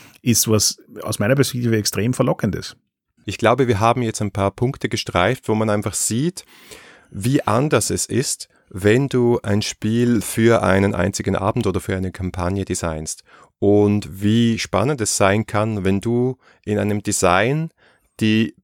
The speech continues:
Speaker 2: Probleme, die Problematik eines One-Shots dieser speziellen Situation angesprochen siehst und Lösungens-, Lösungsvorschläge dafür kriegst.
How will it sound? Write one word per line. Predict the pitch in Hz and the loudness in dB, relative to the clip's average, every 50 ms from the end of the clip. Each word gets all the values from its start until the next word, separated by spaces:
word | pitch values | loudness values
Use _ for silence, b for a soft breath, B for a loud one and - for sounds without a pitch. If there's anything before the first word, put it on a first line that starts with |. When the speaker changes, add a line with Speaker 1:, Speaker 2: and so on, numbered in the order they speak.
| _ _ | _ _
Speaker 2:
Probleme, | - 98 95 92 - 95 92 95 104 127 151 170 165 160 156 151 151 147 147 - | -2 0 0 0 0 0 2 4 4 4 4 2 2 2 2 0 0 0 -2 -2
die | - - | -4 -6
Problematik | - 101 90 95 92 92 95 95 113 135 - - 127 120 - - - | -6 -4 -2 0 0 2 2 2 2 0 0 -2 -2 -2 -2 -4 -2
eines | 95 98 98 98 - - | 0 0 0 0 -2 -2
One-Shots | 92 90 101 113 123 - - 127 117 113 - - - - - - - - b b b b b b - - - | -2 -2 -2 -2 -4 -4 -4 -4 -4 -4 -6 -6 -4 -4 -4 -4 -6 -8 b b b b b b -20 -10 -4
dieser | - - 170 - 165 139 | -2 -2 2 2 2 2
speziellen | 123 - - 107 - - 117 113 113 117 113 110 | 2 0 -2 -4 -2 0 0 0 0 0 0 -2
Situation | - - 107 - - 110 101 - - - 95 95 101 107 110 107 - - _ | -2 -4 -6 -4 -4 -4 -2 -2 0 2 4 4 4 4 2 0 -2 -8 _
angesprochen | - 101 107 123 127 - - - - 92 90 - - 90 | -2 0 0 0 0 -2 -4 -4 -4 -4 -4 -4 -6 -6
siehst | - - 95 90 90 - - 104 | -4 -4 -6 -6 -6 -8 -6 -6
und | 113 113 104 | -4 0 4
Lösungens-, | 98 101 120 117 120 117 110 107 98 95 92 82 - - - - - _ | 4 6 6 4 4 2 2 2 2 0 0 -2 -4 -8 -10 -12 -14 _
Lösungsvorschläge | - 95 98 113 120 117 120 107 - - - 104 104 104 - - 98 92 87 87 80 - _ | 0 4 4 4 6 4 2 2 0 2 2 4 4 4 2 0 0 0 0 -2 -6 -6 _
dafür | - 92 - - - 95 87 80 78 b b b b b b b b b - | -4 -4 -2 -2 -2 0 -2 -2 -4 b b b b b b b b b -10
kriegst. | - - 104 87 - - - - | -4 -4 -4 -4 -4 -8 -12 -14